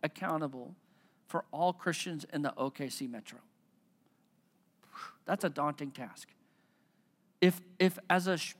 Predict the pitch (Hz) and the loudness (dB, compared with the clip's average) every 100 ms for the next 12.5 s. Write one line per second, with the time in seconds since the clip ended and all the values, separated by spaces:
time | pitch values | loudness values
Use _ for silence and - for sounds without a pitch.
0 | _ 156 147 131 - 160 240 240 147 - | _ 2 2 -2 -2 -2 -2 -6 -6 -6
1 | - 170 180 240 208 165 139 - 139 - | -2 0 -2 -6 -6 -6 -8 -8 -10 -6
2 | 202 196 - 240 185 139 127 - 180 170 | -4 -4 -6 -8 -8 -8 -6 0 0 0
3 | 151 196 - - - 185 196 202 285 240 | -4 -4 -8 -20 -6 2 8 8 6 2
4 | 220 214 190 196 202 196 185 175 160 143 | 0 -2 -2 0 0 0 -2 -4 -6 -6
5 | - 185 208 233 240 226 - _ - 208 | -2 0 0 0 0 0 -6 _ -6 -2
6 | 190 - 165 160 - _ _ 202 254 269 | -2 -2 -6 -6 -12 _ _ 2 4 2
7 | 190 214 190 196 - 170 175 170 160 165 | -2 -4 -4 -2 0 0 0 -2 -4 -6
8 | 160 - 160 170 156 139 - 180 185 147 | -6 -6 -4 -2 -2 -4 -6 -6 -4 -4
9 | 120 - - _ _ _ _ _ _ _ | -6 -18 -20 _ _ _ _ _ _ _
10 | _ _ _ _ _ _ _ _ _ _ | _ _ _ _ _ _ _ _ _ _
11 | _ _ _ _ _ 214 240 214 196 185 | _ _ _ _ _ 6 6 6 2 0
12 | 247 247 196 165 - | 2 4 4 2 -2